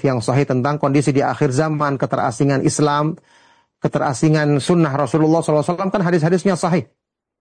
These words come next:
Adapun di zaman dahulu tentu saja, ya, sunnah diterima di zaman para sahabat, mayoritas mereka-mereka adalah orang yang berpegang teguh dengan sunnah, berpegang teguh dengan ajaran ayat-ayat Al-Quran, dan kemudian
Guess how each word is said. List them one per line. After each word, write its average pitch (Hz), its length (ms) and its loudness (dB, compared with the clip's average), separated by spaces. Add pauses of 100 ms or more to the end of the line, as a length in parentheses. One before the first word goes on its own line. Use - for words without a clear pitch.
(320)
Adapun 170 400 0
di - 20 6
zaman 208 220 2
dahulu 208 320 2
tentu 151 240 2
saja, 147 400 -2 (480)
ya, 156 500 0
sunnah 190 480 2
diterima 160 680 2
di 139 80 2
zaman 139 320 0
para 135 240 0
sahabat, 151 640 0 (400)
mayoritas 147 560 2
mereka-mereka 143 640 0
adalah 139 160 2
orang 147 220 0
yang - 40 -2
berpegang 135 320 -2
teguh 139 300 2
dengan 139 180 0
sunnah, 156 460 0
berpegang 131 320 0
teguh 131 240 0
dengan 135 240 -2
ajaran 147 500 -2 (460)
ayat-ayat 147 400 0
Al-Quran, 156 720 -2 (480)
dan 165 400 0
kemudian 156 640 0